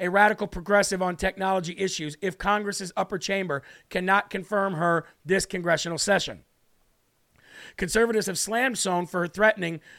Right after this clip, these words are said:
uh, her threatening to use the federal government to silence conservatives. What do you think Stacey Abrams would do if she got there? What do you think she would do? Ladies and gentlemen, these people become rich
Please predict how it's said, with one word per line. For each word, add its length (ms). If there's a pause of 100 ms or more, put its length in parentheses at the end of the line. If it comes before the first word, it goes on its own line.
(120)
uh, 380
her 100
threatening 500
to 120
use 280
the 100
federal 280
government 360
to 80
silence 420
conservatives. 640 (400)
What 200
do 80
you 160
think 240
Stacey 400
Abrams 420
would 100
do 140
if 80
she 180
got 280
there? 200 (680)
What 140
do 40
you 80
think 200
she 180
would 140
do? 200 (1800)
Ladies 280
and 100
gentlemen, 480 (1700)
these 280
people 320
become 560
rich 440